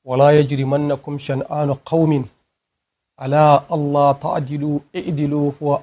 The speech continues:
أقرب للتقوى." A wani ayan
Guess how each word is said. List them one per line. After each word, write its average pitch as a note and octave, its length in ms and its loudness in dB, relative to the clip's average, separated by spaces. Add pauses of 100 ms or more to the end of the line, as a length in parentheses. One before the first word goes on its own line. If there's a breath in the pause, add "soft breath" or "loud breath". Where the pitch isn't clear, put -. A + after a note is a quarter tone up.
أقرب D3 460 0
للتقوى." B2+ 680 -6 (1600)
A B2 60 -20
wani C3 300 0
ayan D3 360 4